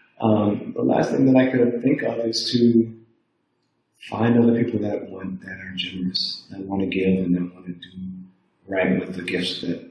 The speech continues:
that, that they have as well. Be around other people that wanna do that too.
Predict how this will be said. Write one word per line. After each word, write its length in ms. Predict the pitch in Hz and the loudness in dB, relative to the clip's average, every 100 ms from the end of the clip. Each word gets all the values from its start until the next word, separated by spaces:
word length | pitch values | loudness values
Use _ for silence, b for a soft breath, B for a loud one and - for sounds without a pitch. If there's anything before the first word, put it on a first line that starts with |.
| - - | -20 -14
that, 320 | 87 - - | -14 -14 -20
that 80 | 92 | -14
they 80 | |
have 240 | 87 87 90 | -8 -6 -8
as 80 | - 87 | -12 -16
well. 160 | - _ _ - | -18 _ _ 4
Be 140 | 123 | 6
around 340 | 123 127 123 | 8 6 4
other 180 | 117 120 | 4 4
people 180 | 120 120 | 2 2
that 120 | 107 | 0
wanna 200 | 101 104 | 0 -2
do 100 | - | -4
that 200 | 107 104 | -6 -6
too. 300 | - 120 120 | -8 -12 -14